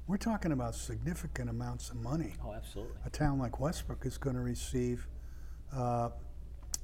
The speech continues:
Speaker 1: two million dollars, and,
Speaker 2: Wow.
Speaker 1: uh, that doesn't count the money that's going to the Board of Ed.
Speaker 2: Right.
Speaker 1: So,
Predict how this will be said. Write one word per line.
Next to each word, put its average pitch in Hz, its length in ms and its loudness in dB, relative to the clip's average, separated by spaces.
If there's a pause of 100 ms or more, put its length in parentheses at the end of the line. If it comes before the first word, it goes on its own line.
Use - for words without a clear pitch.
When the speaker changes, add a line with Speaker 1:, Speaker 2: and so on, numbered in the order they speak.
(120)
Speaker 1:
two - 180 4
million 110 320 2
dollars, 151 720 2 (120)
and, 120 540 2 (1040)
Speaker 2:
Wow. 135 80 2
Speaker 1:
uh, 127 360 2 (800)
that 139 200 2
doesn't 170 280 4
count 190 300 0
the 220 60 6
money 147 280 6
that's 147 180 2
going 165 220 4
to 170 60 2
the 165 80 2
Board 175 240 2
of 175 120 0
Ed. 214 260 0 (220)
Speaker 2:
Right. 175 280 -4 (220)
Speaker 1:
So, 143 540 4